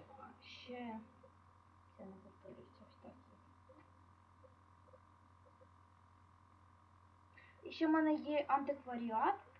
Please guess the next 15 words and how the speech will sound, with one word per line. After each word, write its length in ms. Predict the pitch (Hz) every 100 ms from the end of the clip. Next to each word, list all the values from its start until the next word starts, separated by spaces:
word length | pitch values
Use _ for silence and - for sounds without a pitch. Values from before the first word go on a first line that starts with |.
| - - - -
Це 120 | 277
в 40 | 269
нас 220 | 262 247 - - - - 262
жетон 760 | 233 294 - 277 262 240 240 214
з 360 | 240 254 240 226 226 - - -
тролейбуса. 680 | 262 233 190 208 240 - 370 415 - - - - - -
Є-, 260 | 233 262 - 262
ледь-ледь 500 | 277 277 262 254 247
знайшла. 600 | 240 240 233 - 202 220 - - - - - - -
Ось 60 | 285
такі 480 | - 330 - 262 247
в 40 |
мене 520 | 233 233 226 208 202
монети. 800 | 214 240 277 233 202 190 - 381 480 494 - - -
Дякую, 560 | 233 320 311 294 262